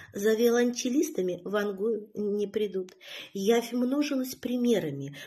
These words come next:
Пришли за инженерами, Нефтонами, Платонами, Илонами и др. За рокером и блогером, почти пенсионерами,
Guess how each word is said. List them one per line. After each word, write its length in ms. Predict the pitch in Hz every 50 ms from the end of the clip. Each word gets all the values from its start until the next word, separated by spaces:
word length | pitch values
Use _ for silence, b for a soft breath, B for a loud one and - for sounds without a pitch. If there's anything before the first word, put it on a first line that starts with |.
| B -
Пришли 420 | 240 254 262 254 - 269 320 294
за 160 | 190 170 160 156
инженерами, 800 | 156 151 156 160 156 151 156 202 226 214 185 175 170 170 B B B B
Нефтонами, 640 | 262 294 330 311 311 - 254 269 285 254 233 208 180
Платонами, 680 | - - 165 160 - - 208 262 254 214 190 180 170 170 -
Илонами 580 | 214 190 202 262 269 233 180 165 160 156 147
и 140 | 151 175 170
др. 320 | 151 147 185 226 262 - - B B B B B B B B
За 240 | 202 208 247 277 302
рокером 480 | 349 403 392 - - 320 311 302 294 294
и 100 | - 294
блогером, 640 | 285 - 202 175 165 160 156 156 160 165 160 165 165
почти 380 | - 247 247 - - - 254
пенсионерами, 1120 | - - 247 247 240 254 - 262 254 262 262 254 233 214 190 180 175 170 165 165 170 170 170